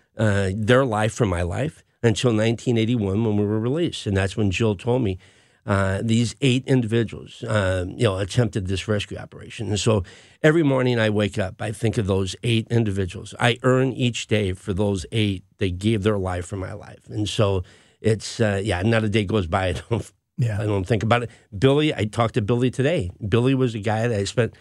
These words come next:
Speaker 1: four hundred days. Now, imagine you guys living in a room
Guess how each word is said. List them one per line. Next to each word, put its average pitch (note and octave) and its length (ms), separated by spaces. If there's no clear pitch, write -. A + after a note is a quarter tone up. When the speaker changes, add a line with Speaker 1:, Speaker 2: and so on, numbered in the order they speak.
Speaker 1:
four F#3 280
hundred D#3 280
days. F#2 340
Now, A#2+ 220
imagine D#3 640
you C3+ 40
guys A#2+ 460
living D3+ 400
in C#3+ 100
a C#3 60
room G#2+ 480